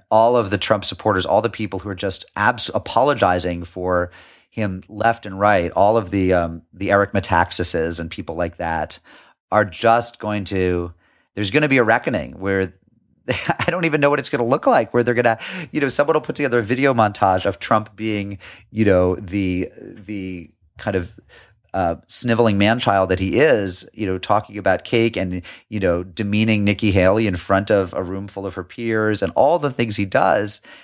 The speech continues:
And they're gonna, at the very least, have to say, "Yeah, that was real. It was really a shame that he had to be the person." Be-, at, at, if they're gonna stick with the message and say it was a good vote,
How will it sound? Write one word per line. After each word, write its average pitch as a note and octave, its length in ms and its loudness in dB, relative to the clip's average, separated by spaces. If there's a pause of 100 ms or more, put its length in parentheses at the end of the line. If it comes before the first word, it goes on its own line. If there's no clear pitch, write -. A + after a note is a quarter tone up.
(180)
And A2+ 120 -4
they're B2 100 2
gonna, D3+ 180 0
at B2 160 0
the C#3 60 0
very D#3+ 460 0
least, D#3 380 -2
have A#2 160 -2
to - 80 -6
say, A#2 180 0
"Yeah, C3 280 2
that A2+ 120 2
was A#2 160 -4
real. B2 140 -4
It A#2+ 120 -6
was A#2 120 -2
really C#3+ 320 0
a C#3 60 2
shame A2+ 380 0
that F#2+ 120 -4
he A#2 140 -4
had G#2 140 0
to G2+ 60 -6
be F#2+ 100 -4
the E2+ 100 -6
person." F#2 340 -6
Be-, A2 180 -8 (200)
at, - 160 0
at, E3 260 0
if E3 100 2
they're E3 120 2
gonna G3 180 2
stick - 260 0
with E3+ 120 0
the C3 80 0
message A#2+ 360 0
and G2 120 -4
say A2 100 0
it G#2+ 80 2
was G#2 100 -2
a G#2+ 60 0
good A2+ 180 0
vote, F#2+ 360 0